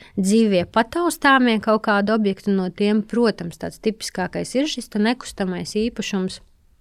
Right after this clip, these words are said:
Bet, nu, tur jāsaka, ka, nu, ir arī pietiekami daudz mīnusi. Tā summa, kura tev jāinvestē, ir sākotnēji pietiekami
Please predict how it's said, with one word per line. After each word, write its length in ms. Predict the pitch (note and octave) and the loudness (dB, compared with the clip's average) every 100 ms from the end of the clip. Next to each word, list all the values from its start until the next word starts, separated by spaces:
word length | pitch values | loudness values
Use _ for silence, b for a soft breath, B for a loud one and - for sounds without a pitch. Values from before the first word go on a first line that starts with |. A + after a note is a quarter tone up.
| - - _ - - | -20 -20 _ -18 -6
Bet, 200 | F#3 F3+ | -4 -2
nu, 100 | F#3+ | -2
tur 140 | F#3+ | 0
jāsaka, 460 | F#3+ G3 F#3+ F3+ - | 0 0 -2 -6 -12
ka, 160 | - F#3+ | -12 -8
nu, 200 | F3+ G3 - | -6 -6 -6
ir 80 | F3+ | -6
arī 100 | F3+ F3 | -4 -4
pietiekami 540 | G3 F#3 F3 F3 E3+ | -4 -4 -4 -6 -6
daudz 280 | E3+ F3+ E3+ | -4 -4 -4
mīnusi. 480 | F#3 A3+ D4 C4 - B B B | -2 2 2 0 -4 B B B
Tā 140 | - F3+ | -4 -2
summa, 400 | - G3 A3 A#3 | 0 2 4 2
kura 220 | A3+ G3 | 0 -6
tev 180 | - F3+ | -4 -4
jāinvestē, 760 | F3 G3+ G3+ F3 F3 - F3 E3+ | -2 0 0 -2 -6 -6 -6 -6
ir 80 | - | -6
sākotnēji 580 | G3+ F#3+ F3 E3+ E3+ | -4 -4 -6 -6 -8
pietiekami 560 | E3 F#3 F3+ D#3+ E3 E3 | -6 -6 -6 -10 -10 -6